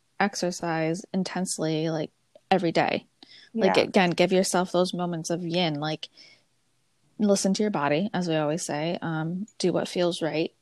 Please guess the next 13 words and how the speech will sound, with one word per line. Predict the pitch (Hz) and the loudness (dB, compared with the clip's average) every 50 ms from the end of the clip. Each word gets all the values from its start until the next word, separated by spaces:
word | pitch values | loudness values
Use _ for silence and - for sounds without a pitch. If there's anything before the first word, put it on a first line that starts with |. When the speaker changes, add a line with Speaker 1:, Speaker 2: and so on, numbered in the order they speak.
| _ | _
Speaker 1:
But | - 175 160 143 - - - - - _ - _ _ _ _ _ _ _ - 233 | 0 2 2 2 0 -4 -10 -10 -10 _ -20 _ _ _ _ _ _ _ -2 2
the | 208 208 | 2 2
summer | - - 202 190 196 214 233 240 | 4 4 2 2 4 4 6 6
is | 233 220 208 | 6 4 4
the | - 190 | 0 -2
time | - - 170 160 151 151 156 185 | -2 -2 -6 -4 -4 -4 -6 -6
for, | - - 160 165 | -4 -4 -2 -2
like, | - 202 - - - - - | -2 -2 -4 -6 -8 -6 -8
extreme | - - - - - - - 180 170 170 165 160 165 160 - - - | -8 -6 -4 -4 -4 -2 0 0 0 2 0 0 0 0 -2 4 4
<laughs> | 240 254 190 202 - - - | 4 6 6 2 0 0 0
movement | 180 180 180 170 180 185 170 160 165 - | 2 2 4 4 2 2 -2 -4 -4 -4
and | - 175 180 - | -4 -4 -2 -2
stuff. | - - - - - - - | 0 0 0 -2 -4 -6 -10